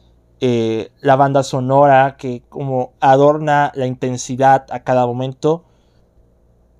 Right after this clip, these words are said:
Ahí ya que les puedo decir, es una gran película, les recomiendo mucho The Northman, véanla antes de que la quiten de manera temprana de los cines,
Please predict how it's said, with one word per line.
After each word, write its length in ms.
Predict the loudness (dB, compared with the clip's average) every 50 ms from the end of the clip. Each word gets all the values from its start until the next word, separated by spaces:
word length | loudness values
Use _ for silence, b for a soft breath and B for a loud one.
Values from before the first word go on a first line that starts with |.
| _ _ _ _ _ _
Ahí 240 | _ 2 2 4 4
ya 140 | 2 2 2
que 100 | 0 -2
les 120 | -4 -4
puedo 220 | -4 0 0 0 2
decir, 260 | 0 -2 -6 -6 -4
es 140 | -4 -4 -4
una 260 | -2 -2 -2 -2 -4 -8
gran 420 | -16 -4 0 2 4 4 2 0
película, 640 | -4 -4 -4 -4 -4 -4 -2 0 0 0 0 -2 -6
les 220 | -6 -2 -2 -2 -2
recomiendo 340 | -2 -4 -4 -4 -2 -2 -2
mucho 240 | -2 -2 -4 -4
The 120 | -4 -4 -2
Northman, 580 | 0 0 0 0 2 2 0 0 0 -2 -2
véanla 520 | 0 2 2 2 2 2 2 2 0 0 0 -2
antes 300 | -2 -4 -2 -4 -6 -6
de 100 | -6 -4
que 80 | -4
la 100 | -6 -6
quiten 300 | -6 -10 -6 -6 -6 -4
de 80 | -4 -6
manera 260 | -6 -4 -2 -2 -2
temprana 400 | -4 -6 -6 -2 -2 -2 0 0
de 80 | 0 0
los 140 | -2 -4
cines, 480 | -4 -4 -4 -2 -2 -4 -4 -6 -8 _